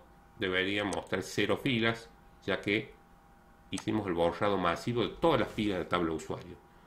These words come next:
Podemos perfectamente, como vemos, yo vuelvo a insertar las cuatro filas. Si vemos los datos, tenemos cuatro filas cargadas en la tabla. También, así como el borrado masivo, podemos hacer borrado particular de alguna fila.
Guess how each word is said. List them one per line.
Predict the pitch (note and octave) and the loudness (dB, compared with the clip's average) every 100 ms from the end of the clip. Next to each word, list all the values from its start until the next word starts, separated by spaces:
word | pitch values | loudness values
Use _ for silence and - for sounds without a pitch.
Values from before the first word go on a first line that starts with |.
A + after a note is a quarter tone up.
| - - - | -20 -20 -10
Podemos | E2+ E2 F#2+ F2+ | -4 0 2 0
perfectamente, | F2+ E2 F#2+ - F#2 F#2+ A2 A2 | -2 0 -2 0 2 2 2 0
como | F#2 F#2 | 0 2
vemos, | G#2+ A#2 A#2 - | 4 4 0 -4
yo | - F2 | -4 -4
vuelvo | F2+ G2+ G#2+ | 0 0 2
a | G2 | 0
insertar | E2+ F#2 - G2+ | 0 0 2 -2
las | - | 0
cuatro | G2+ G2 | -2 -2
filas. | - B2+ B2 B2 - - - - - - - - - - - - - - - - - - | 0 2 4 2 0 -16 -20 -20 -20 -20 -20 -20 -20 -20 -20 -20 -20 -20 -20 -20 -18 -12
Si | E2 | -2
vemos | F2+ F#2 F2 | 2 4 2
los | F2+ | 4
datos, | A2 G#2+ A#2+ A#2 | 4 4 2 0
tenemos | - E2 F2 - - | -2 -2 -2 -4 0
cuatro | B2 A2 G2+ | 2 2 0
filas | - B2 A2 | 2 4 4
cargadas | - E2 G2 G2+ | 0 -2 -2 0
en | G#2+ | -2
la | A#2+ | 4
tabla. | C#3+ C3+ C#3 E3 - - - - - - - - - | 6 6 4 0 -6 -20 -20 -20 -20 -20 -20 -20 -10
También, | E2+ E2 G2 G2+ G#2+ - | -6 0 2 4 2 -6
así | E2 - | -12 -6
como | G#2+ F#2+ | 0 2
el | F2 | 4
borrado | E2+ E2 G#2+ G#2+ | 4 4 4 4
masivo, | G#2+ A#2 B2+ C#3+ D3+ | 6 4 4 2 4
podemos | D3+ G#2 F2+ | 2 2 0
hacer | E2+ G2+ | -2 0
borrado | F2+ E2 G2+ G2 - | 2 0 2 0 0
particular | E2+ - - G#2 F#2+ F#2+ | -6 -8 -4 2 4 4
de | E2 | 4
alguna | F2 F2+ | 2 0
fila. | - E2 D2 | -2 -6 -6